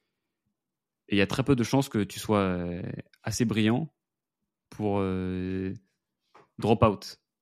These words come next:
et, euh, et t'en sortir, euh, indemne. C'est, c'est un truc de Mark Zuckerberg, ça. Euh, malheureusement, nous ne sommes pas Zuckerberg, personne d'entre nous. Ou alors, heureusement, je sais pas, ça dépend. Peut-être qu'on aurait l'occasion de casser la gueule à Elon Musk.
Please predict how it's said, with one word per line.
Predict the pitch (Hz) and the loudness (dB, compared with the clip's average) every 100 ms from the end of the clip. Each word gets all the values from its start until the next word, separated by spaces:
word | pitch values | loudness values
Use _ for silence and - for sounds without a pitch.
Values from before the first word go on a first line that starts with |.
| - | -8
et, | 101 | -2
euh, | 95 92 98 - | 0 0 -4 -6
et | |
t'en | 101 | -2
sortir, | 101 104 - 117 | 0 -2 -2 -2
euh, | 101 95 | -2 -2
indemne. | 98 90 95 - _ _ _ _ | -2 -2 -4 -12 _ _ _ _
C'est, | - 98 | -18 -14
c'est | - 92 | -8 -6
un | 98 | -6
truc | 98 98 | -8 -4
de | 98 | -4
Mark | 95 | -4
Zuckerberg, | 95 - 85 117 123 | -6 -6 -2 -2 -2
ça. | - 113 156 - - _ _ _ _ _ _ _ _ | -6 -8 -8 -12 -16 _ _ _ _ _ _ _ _
Euh, | - 98 | -12 -10
malheureusement, | 95 95 90 92 98 | -6 -4 -4 -2 0
nous | 110 | 0
ne | 104 | -2
sommes | 110 | -6
pas | 107 | -6
Zuckerberg, | 92 98 87 - 95 107 _ _ _ _ _ | -6 -8 -12 -8 -8 -8 _ _ _ _ _
personne | - 92 117 104 | -18 -12 -8 -6
d'entre | 95 92 | -8 -8
nous. | 90 101 143 _ _ _ _ _ _ _ _ - | -8 -8 -10 _ _ _ _ _ _ _ _ -6
Ou | 101 | -2
alors, | 107 | -2
heureusement, | 104 95 92 95 101 | -2 -4 -4 -4 -4
je | 95 | -6
sais | 92 | -10
pas, | 95 95 | -10 -10
ça | 101 | -8
dépend. | 90 98 95 - _ _ _ | -10 -8 -10 -10 _ _ _
Peut-être | - - | -20 -12
qu'on | 104 | -8
aurait | 92 90 | -6 -8
l'occasion | - 95 98 | -8 -6 -6
de | |
casser | 98 95 | -8 -8
la | 101 | -6
gueule | 98 95 | -2 -2
à | 90 | -2
Elon | 92 | -2
Musk. | 95 98 123 - | -2 -2 -4 -12